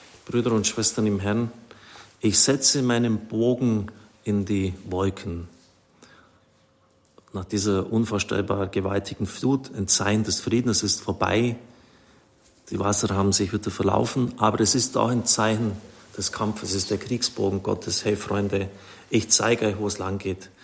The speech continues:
Ich zeige euch, wer hier der Chef im Ring ist, und das bin ich. Und ich werde nicht zulassen, dass ihr meine Schöpfung pervertiert.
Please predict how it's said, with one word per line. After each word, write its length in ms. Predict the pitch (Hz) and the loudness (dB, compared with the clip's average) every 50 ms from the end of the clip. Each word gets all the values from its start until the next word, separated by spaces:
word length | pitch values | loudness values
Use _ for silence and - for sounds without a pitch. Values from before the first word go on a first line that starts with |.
| - - - | -20 -12 -6
Ich 200 | - 113 - - | -4 -4 0 0
zeige 360 | - - 101 110 113 - 107 | 0 0 0 0 0 2 2
euch, 180 | 104 104 104 - - - - - | 2 2 0 -4 -10 -18 -12 -2
wer 180 | 104 107 110 107 | 0 2 2 2
hier 140 | 113 110 | 2 0
der 140 | 104 - 101 | -2 -2 0
Chef 280 | - - - 101 95 - | 0 0 0 -2 -2 -2
im 140 | 98 92 95 | -2 -2 -2
Ring 160 | 98 104 101 | -2 -2 0
ist, 200 | 95 90 - - | -2 -2 -2 -4
und 160 | 98 90 - | -4 -4 -4
das 160 | 98 92 - | -4 -4 -4
bin 180 | - - 95 101 | -6 -6 -6 -6
ich. 260 | 98 85 - - - - - - - - - | -6 -8 -10 -12 -16 -18 -16 -16 -16 -6 -2
Und 220 | 113 123 117 - | 0 0 2 2
ich 220 | 98 - - - | 2 0 0 2
werde 260 | 123 127 123 - 127 117 | 0 0 2 2 2 4
nicht 340 | 117 123 131 120 - - | 4 4 4 2 2 0
zulassen, 680 | - - 123 120 101 92 92 95 - - - 113 117 113 - - - - - - | 0 0 0 0 -2 -2 -2 -2 -4 -4 -4 -6 -8 -10 -12 -18 -20 -20 -10 -4
dass 280 | - 107 101 - - - | -2 -2 -2 -2 -4 -2
ihr 260 | 131 120 123 123 - | 0 0 0 0 0
meine 280 | 110 101 101 101 95 | -2 -2 -2 -2 -2
Schöpfung 460 | - - 107 101 101 - - 110 95 90 | -4 -4 -6 -6 -6 -6 -6 -6 -6 -6
pervertiert. 800 | - - 95 92 92 87 85 - - - 101 95 - - - | -8 -8 -8 -8 -8 -10 -10 -12 -14 -14 -14 -14 -16 -20 -20